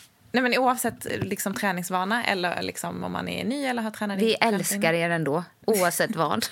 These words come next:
Speaker 2: <laughs> Var det det du skulle säga?
Speaker 1: <laughs> Nej, inte alls. Nej, men att man, man ska liksom inte sikta på att, eh, slå några rekord när man är gravid. Alltså, inte
Speaker 2: Nej.
Speaker 1: förbättra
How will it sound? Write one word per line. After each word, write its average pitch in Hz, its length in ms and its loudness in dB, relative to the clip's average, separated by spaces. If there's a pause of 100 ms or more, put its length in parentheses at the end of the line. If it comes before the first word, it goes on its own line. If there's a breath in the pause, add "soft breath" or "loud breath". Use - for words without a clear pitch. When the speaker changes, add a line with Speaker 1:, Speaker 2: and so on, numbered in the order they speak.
Speaker 2:
<laughs> 240 1080 -2
Var 254 80 6
det 262 80 4
det 269 140 4
du 262 100 0
skulle 269 280 0
säga? 254 340 0
Speaker 1:
<laughs> - 40 -20
Nej, 196 280 0
inte 226 260 -2
alls. - 280 -6 (760 loud breath)
Nej, 320 140 2
men 254 140 2
att 247 180 2
man, 247 360 0 (400 loud breath)
man 240 300 0
ska - 120 -4
liksom 226 220 -2
inte 220 120 -4
sikta 233 320 -2
på 175 220 -4
att, - 380 -2
eh, 185 220 0
slå 180 280 -2
några 175 240 -4
rekord 175 500 -4 (240)
när 170 160 -2
man 165 140 -4
är 160 60 -6
gravid. 165 360 -6 (160)
Alltså, 185 220 0
inte 185 300 -4
Speaker 2:
Nej. 208 340 4
Speaker 1:
förbättra 180 880 -2